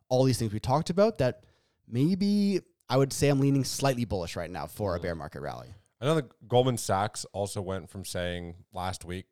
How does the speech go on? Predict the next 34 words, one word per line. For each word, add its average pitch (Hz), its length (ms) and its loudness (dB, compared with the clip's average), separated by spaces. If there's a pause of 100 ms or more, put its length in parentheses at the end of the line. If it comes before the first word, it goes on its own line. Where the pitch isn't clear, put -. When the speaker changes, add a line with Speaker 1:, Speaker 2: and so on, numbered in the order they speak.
(400)
Speaker 2:
that 92 240 -8
there 95 100 -8
was 92 120 -6
a 87 60 -4
hundred 123 340 0
percent 107 420 -6 (100)
chance 104 320 -8
of 92 60 -12
a 92 40 -6
recession 98 480 -8
in 90 100 -10
twenty 95 240 -10
twenty-three 90 520 -8 (400)
to 92 340 -4 (200)
there's 95 120 -10
a 92 80 -2
thirty-five 92 580 -2
percent 82 320 -10
chance 80 460 -12 (260)
of 120 140 0
Speaker 1:
Oh, 139 40 2
Speaker 2:
a - 40 2
Speaker 1:
wow. 101 60 0
Speaker 2:
recession 101 380 -2
hitting. 85 260 -8
So 92 280 -4 (640)
they're 165 260 4
also 139 260 4
changing 92 480 -6
their 107 200 0
tune 92 300 -10
as 80 160 -12
well. 82 340 -8
Speaker 1:
Mm. 113 540 -6